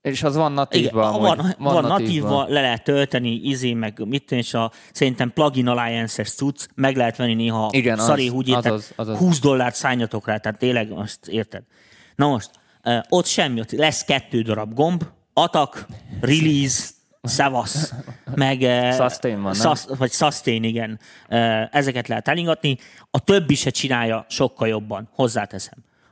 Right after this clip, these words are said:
Speaker 2: Aki nagyon advanced, tehát aki, aki azért kurvára ott van a kompresszorokba, meg vágja, hogy mi merre hány méter, és lábdobozni
Speaker 1: A Logicba
Speaker 2: akar.
Speaker 1: például az Enveloper az ilyesmi.
Speaker 2: Igen. Ö,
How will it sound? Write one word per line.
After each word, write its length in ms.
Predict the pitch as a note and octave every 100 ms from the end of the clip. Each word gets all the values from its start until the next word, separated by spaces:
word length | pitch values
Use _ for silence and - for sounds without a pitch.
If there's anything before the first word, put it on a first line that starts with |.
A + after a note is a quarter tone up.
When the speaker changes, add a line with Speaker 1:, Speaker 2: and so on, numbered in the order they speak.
| -
Speaker 2:
Aki 240 | C#3 -
nagyon 340 | A#2+ F#3+ F#3+ D3+
advanced, 840 | B2+ A#2+ A#2 A2 - G#2 - _ _
tehát 300 | - B2+ B2
aki, 360 | A#2+ - B2 B2
aki 280 | C3 - B2+
azért 240 | A#2+ A#2+
kurvára 420 | - D3 C3 A#2+
ott 120 | A#2+ -
van 100 | A2+
a 40 |
kompresszorokba, 880 | - B2 A#2 A2 - A2 G#2+ A#2+ A#2+ _ _
meg 200 | - A#2+ G#2+
vágja, 360 | C#3 C3 A#2 G#2
hogy 160 | A2
mi 120 | G#2+
merre 340 | A2 G#2+ G#2 G2+
hány 160 | G#2 G#2+
méter, 440 | G#2+ G#2+ C3+ C#3+ _ - -
és 160 | G2+
lábdobozni 720 | A#2+ B2+ B2+ A#2+ A2+ A2+ A2
Speaker 1:
A 40 | B2+
Logicba 260 | D#3+ D3+ A#2
Speaker 2:
akar. 160 | C#3
Speaker 1:
például 260 | D#3 B2+ A#2+
az 60 |
Enveloper 720 | A#2+ A#2+ A#2+ G#2+ G#2 - G2 F2+
az 160 | F2
ilyesmi. 520 | F2 E2 D#2 - - - _ _ _ - C#3+
Speaker 2:
Igen. 300 | C#3+ A#2 F#2+ _ _ _
Ö, 220 | C3 B2+